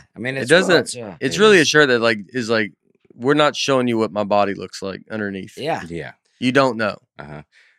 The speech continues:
Speaker 3: Where'd you get those?
Speaker 1: I got this in, uh,
Speaker 3: Okay.
Speaker 1: in Miami,
Speaker 3: I need
Speaker 1: Little
Speaker 3: to get, I need,
Speaker 1: Havana.
Speaker 3: I need to get one.
Speaker 1: Yeah. We can
Speaker 3: All right.
Speaker 1: get you one.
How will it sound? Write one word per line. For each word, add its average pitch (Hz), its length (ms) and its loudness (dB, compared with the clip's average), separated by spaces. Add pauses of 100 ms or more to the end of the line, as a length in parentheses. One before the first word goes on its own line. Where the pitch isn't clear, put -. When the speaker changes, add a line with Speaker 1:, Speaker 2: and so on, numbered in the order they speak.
(160)
Speaker 3:
Where'd 120 200 -8
you 110 60 -16
get 127 140 -10
those? 76 280 -12 (1300)
Speaker 1:
I 117 120 -4
got 123 160 -4
this 117 180 -12
in, 113 140 -12 (160)
uh, 92 340 0
Speaker 3:
Okay. 82 140 -8
Speaker 1:
in 98 100 -6
Miami, 104 420 -4
Speaker 3:
I 82 60 -10
need 101 140 -6
Speaker 1:
Little 104 180 -2
Speaker 3:
to 92 80 -6
get, 87 60 -4
I 98 60 0
need, 110 120 -2
Speaker 1:
Havana. 80 160 -6
Speaker 3:
I - 40 -8
need 80 120 -10
to 69 60 -18
get 60 200 -12
one. 58 140 -20 (320)
Speaker 1:
Yeah. 104 220 -2 (640)
We 156 80 -2
can - 0 -
Speaker 3:
All - 0 -
right. 190 80 -6
Speaker 1:
get 208 200 0
you 302 80 -6
one. 90 220 -6